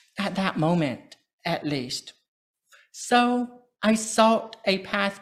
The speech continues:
of love and acceptance that could hold all the complexities of life. For me,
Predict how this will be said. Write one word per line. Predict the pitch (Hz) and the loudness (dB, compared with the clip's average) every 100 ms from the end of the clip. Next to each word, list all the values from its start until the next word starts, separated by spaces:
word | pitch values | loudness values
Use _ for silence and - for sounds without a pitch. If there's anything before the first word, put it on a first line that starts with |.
| - | -2
of | 175 | -2
love | 180 180 185 185 175 - | 0 2 2 0 -4 -8
and | 170 | -4
acceptance | 170 - - 165 - 151 120 - - _ _ - - | -4 -4 -2 -4 -4 -6 -6 -10 -16 _ _ -12 0
that | 214 | 2
could | - | 2
hold | 208 - 240 247 - - | -2 4 4 4 0 4
all | 208 226 226 214 | 8 10 8 4
the | 190 196 | -2 -6
complexities | 190 180 202 202 - 185 156 151 - - _ - | -8 -2 0 0 -2 -4 -4 -6 -12 -20 _ -2
of | 180 156 | -2 0
life. | 160 156 117 - - _ _ _ _ _ _ _ _ | -2 -2 -6 -10 -20 _ _ _ _ _ _ _ _
For | - | -2
me, | 190 196 202 214 220 | 0 2 0 0 -4